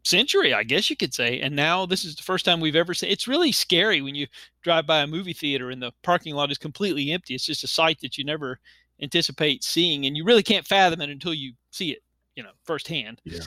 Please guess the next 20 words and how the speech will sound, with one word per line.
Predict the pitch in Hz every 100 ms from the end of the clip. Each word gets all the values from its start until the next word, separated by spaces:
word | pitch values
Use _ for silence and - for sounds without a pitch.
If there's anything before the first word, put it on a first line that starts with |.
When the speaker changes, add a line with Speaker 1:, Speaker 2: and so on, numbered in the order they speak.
| 78 _ _ _ _ _ _ -
Speaker 1:
And, | 139 131 131 127 123 123 - _ - _ _
you | 123
know. | 110
Speaker 2:
Yeah, | 117 123 120 101 -
it's | - 120
an |
interesting | 117 120 - 117
time. | 120 131 123
And | 107
then | 113
it's | 120
gonna | - 117
come | - 117 110
down | 110 107
to | 101
people | - 123 - 110
that, | 95 98 95 -
um, | 101 95 92 92 90 87 82 - _ _ _ _ _
are, | 101 101 98 95 87
um, | 95 101 92 92 90 90